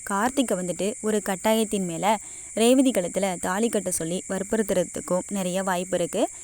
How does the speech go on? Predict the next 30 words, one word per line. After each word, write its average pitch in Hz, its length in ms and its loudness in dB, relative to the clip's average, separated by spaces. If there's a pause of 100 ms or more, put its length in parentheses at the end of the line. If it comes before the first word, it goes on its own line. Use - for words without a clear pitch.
(180)
இவங்களுடைய 262 560 4
வற்புறுத்தலை 202 580 0
மீறி 175 400 0
நம்ம 202 220 -2
கார்த்திக் 233 480 -2
எப்படி, 180 380 0 (380)
அ, 240 180 6
ரேவதி 226 280 4
கழுத்துல 190 340 0
தாலி 185 280 -2
கட்டிருவாரா? 170 640 -2 (140)
இல்ல 285 360 6
ஒருவேளை 226 480 2 (120)
அவங்களுடைய 180 380 -4
அம்மா 185 280 0
கிட்ட 233 320 0 (380)
பர்மிஷன் 254 420 4
கேட்டுக்கிட்டு 208 580 0
ரேவதி 208 280 0
கழுத்துல 208 380 0
தாலி 202 240 -2
கட்ட 190 280 -6
போறாரா? 170 400 -2 (360)
இல்ல 311 300 8
நம்ம 240 240 4
முருகனுடைய 214 800 4
திருவிளையாடல்ல 196 840 0
என்ன 180 240 0
நடக்க 226 320 0
போகுது? 202 380 -2